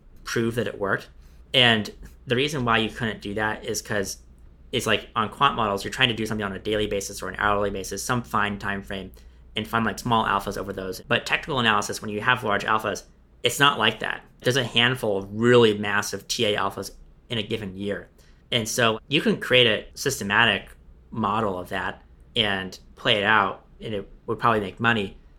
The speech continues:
but it's not like you're gonna have daily trades. If you try to do it on daily trades, you're gonna lose money, which is why, like, people who get those T A books and they trade every day on it,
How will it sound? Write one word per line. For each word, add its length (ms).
but 80
it's 120
not 140
like 160
you're 80
gonna 120
have 180
daily 240
trades. 400
If 100
you 60
try 120
to 60
do 80
it 80
on 60
daily 220
trades, 400
you're 100
gonna 180
lose 220
money, 300
which 140
is 80
why, 140
like, 160
people 160
who 80
get 120
those 120
T 180
A 100
books 240
and 80
they 40
trade 220
every 140
day 160
on 120
it, 140